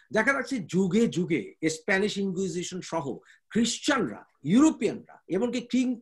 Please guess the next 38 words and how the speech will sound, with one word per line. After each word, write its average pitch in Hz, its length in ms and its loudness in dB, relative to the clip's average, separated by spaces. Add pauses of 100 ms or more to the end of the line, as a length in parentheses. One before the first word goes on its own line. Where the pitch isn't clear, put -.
(120)
রিচার্ড 220 560 -2
the 220 40 -2
Lion, 214 280 2
তথাকথিত 233 420 -4
লায়ন 208 340 0
হার্ট, 156 220 -2 (280)
ওর 254 160 6
সময়ও, 233 560 0
ও 220 160 2
যখন 240 220 0
ক্ষমতায় 220 360 -4
এলো, 180 240 -6 (200)
এই 262 200 2
লন্ডনে, 254 400 4
যে 196 120 6
লন্ডনে 220 300 0
আমি 233 80 -4
বসে 220 220 -4
কথা 208 180 -4
বলছি, 202 220 -6
তুমি 208 180 -2
আর 202 60 0
আমি 202 100 -2
বসে 190 200 -6
কথা 190 160 -8
বলছি, 165 360 -8
এখানে 240 340 2
কিন্তু 240 260 -8
জিউস 214 580 -6
নেতারা 208 340 -4
যখন 202 320 -6
রিচার্ডের 208 340 -4
কাছে 208 200 -6
গেল, 196 160 -6
তাকে 190 200 -8
উলঙ্গ 247 400 0
করে 220 180 -6
তাদেরকে 196 320 -8